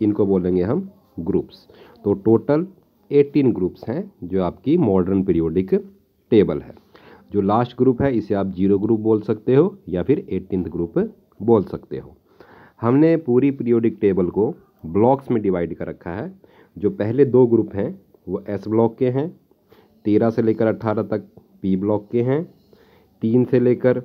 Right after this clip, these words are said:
बारह तक डी block के हैं, और जो नीचे दो series दे रखी हैं periodic table में, वो हैं आपके F block elements। तो सबसे पहले आपको क्या करना है?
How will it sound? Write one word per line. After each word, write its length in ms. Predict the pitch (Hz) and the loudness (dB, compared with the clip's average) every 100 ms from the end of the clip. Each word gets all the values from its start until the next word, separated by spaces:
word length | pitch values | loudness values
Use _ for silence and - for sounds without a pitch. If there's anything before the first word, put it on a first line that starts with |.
| - - | -12 -8
बारह 320 | 85 95 104 | -2 0 0
तक 240 | 101 123 - - - | -2 -6 -8 -20 -14
डी 240 | 80 87 90 | -6 -4 -2
block 300 | 95 104 - | -2 -4 -2
के 100 | 120 | -2
हैं, 280 | 123 160 190 - _ - | 0 -2 -4 -18 _ -8
और 140 | 90 95 | -2 0
जो 140 | 98 | 2
नीचे 600 | 98 104 101 127 135 139 - | 4 2 2 4 4 0 -2
दो 140 | 110 | 0
series 320 | 120 107 101 92 | 2 2 2 2
दे 180 | 87 | 0
रखी 300 | 82 78 - | 0 -4 -2
हैं 300 | 90 135 214 - - _ _ _ - | 0 0 -4 -12 -20 _ _ _ -6
periodic 400 | 92 92 87 - | 0 0 0 -2
table 200 | 87 90 | -2 0
में, 300 | 95 147 196 - _ - | 0 0 -2 -10 _ -4
वो 140 | 98 | -2
हैं 140 | 95 87 | 0 -2
आपके 360 | 78 - 135 220 - _ _ _ | -4 -4 -2 -2 -4 _ _ _
F 200 | 95 95 | -6 -4
block 320 | 80 85 85 185 - - _ _ 110 | -2 -2 -2 -4 -4 -10 _ _ -2
elements। 500 | 98 85 - - - - _ _ _ _ _ _ _ _ _ _ - - - - - 135 | 0 0 -4 -18 -20 -20 _ _ _ _ _ _ _ _ _ _ -20 -20 -20 -20 -4 4
तो 200 | 151 156 - - - _ - 139 | 6 6 0 -20 -20 _ -12 -8
सबसे 260 | 131 151 | -4 -4
पहले 260 | 147 139 139 | 0 0 0
आपको 300 | 135 135 131 | 0 0 0
क्या 200 | 135 131 | 2 0
करना 300 | 117 92 87 | 0 0 -2
है? 240 | 85 117 | -4 -8